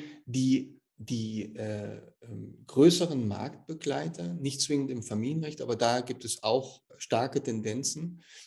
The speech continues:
der Automatisierung. Ja, die nutzen sogenanntes Legal Tech,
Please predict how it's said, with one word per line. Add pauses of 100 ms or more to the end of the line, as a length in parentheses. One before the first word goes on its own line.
(140)
der
Automatisierung.
Ja,
die
nutzen
sogenanntes
Legal
Tech,